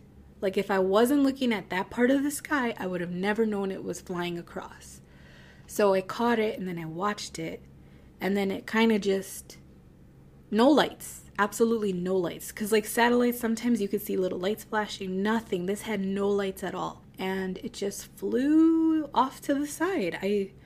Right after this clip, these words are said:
I don't know. It just kept going. And I lost track of it because it was dark out. That one scared me because it was moving sideways, but you could clearly tell it was spinning like a top.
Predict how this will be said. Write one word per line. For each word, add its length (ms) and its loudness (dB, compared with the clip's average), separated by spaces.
I 60 2
don't 100 4
know. 100 8
It 80 6
just 160 -2
kept 200 -2
going. 480 0
And 100 -4
I 120 -4
lost 320 -2
track 240 -6
of 120 -8
it 180 -14
because 240 -8
it 60 -4
was 120 -4
dark 280 -6
out. 180 -16
That 220 8
one 160 4
scared 420 2
me 140 6
because 640 -2
it 180 2
was 160 6
moving 540 6
sideways, 840 0
but 140 4
you 140 6
could 240 0
clearly 460 4
tell 340 0
it 120 -2
was 140 -6
spinning 640 -6
like 140 -6
a 60 -6
top. 360 -4